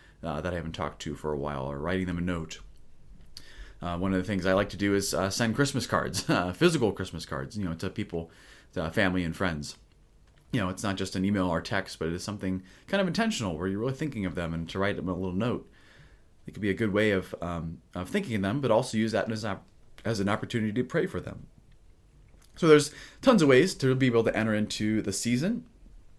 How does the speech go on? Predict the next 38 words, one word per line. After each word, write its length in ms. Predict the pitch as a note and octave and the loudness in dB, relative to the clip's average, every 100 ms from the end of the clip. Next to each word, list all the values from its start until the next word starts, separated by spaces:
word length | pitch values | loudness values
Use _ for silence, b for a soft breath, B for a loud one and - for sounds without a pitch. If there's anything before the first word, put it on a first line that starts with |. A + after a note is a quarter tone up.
| - - - | -20 -20 -4
and 120 | B2 | -2
I, 200 | G#2 D2+ | 2 2
I 40 | G#2 | 2
pray 160 | C3 | 4
we 100 | B2 | 4
can 120 | A#2+ | 2
do 140 | A2+ A#2 | 2 4
it 120 | - | 4
these 180 | A#2 G2+ | 0 0
next 300 | A2+ A2+ - | -2 -2 -4
weeks. 360 | C3+ - - | -4 -4 -8
We 80 | G#2 | -4
have 160 | G#2 F#2+ | -2 0
a, 200 | F2+ F2+ B B B - | -2 -4 B B B -12
a 60 | |
full 460 | - - D#3+ C#3+ - | -8 2 6 6 6
Advent 440 | A2 A2+ A2+ F#2+ | 4 4 2 -2
season 320 | - F#2+ E2 | -2 -4 -2
this, 280 | E2 D#2+ - - | -4 -6 -10 -12
this, 200 | F2+ - | -10 -10
this 220 | - D#2+ | -10 -6
year. 240 | F#2 D#2 D2 | -2 -2 -4
So 80 | - | -4
we 60 | |
have 120 | E2 E2 | -4 -4
four 340 | - C3 B2 | 0 2 2
full 320 | - C3 B2 | 0 4 4
weeks 400 | A2+ A2 - - | 4 0 -2 -6
because 280 | G#2 F#2+ F2 | -6 -6 -4
Christmas 400 | - A2 G2 E2+ | -4 -6 -8 -8
is 140 | E2+ | -6
on 200 | F2 F2+ | -4 -4
a, 180 | E2+ D#2+ - B B B B - | -4 -6 -10 B B B B -2
is 100 | A2 | 2
on 100 | G2 | 4
a 40 | |
Sunday. 340 | - C#3 G2 D#2 | 6 6 6 0
So 320 | G#2+ G2 | 0 0